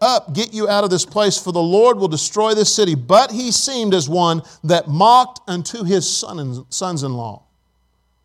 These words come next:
His testimony was ruined because of who he was and what he had done.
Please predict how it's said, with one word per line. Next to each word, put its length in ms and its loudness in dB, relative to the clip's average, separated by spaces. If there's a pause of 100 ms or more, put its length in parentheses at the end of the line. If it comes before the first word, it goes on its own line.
(1040)
His 120 -20
testimony 480 -4
was 180 -10
ruined 400 -14 (640)
because 280 -6
of 100 -8
who 160 0
he 80 0
was 340 2
and 100 -8
what 140 -4
he 80 -6
had 140 -10
done. 340 -12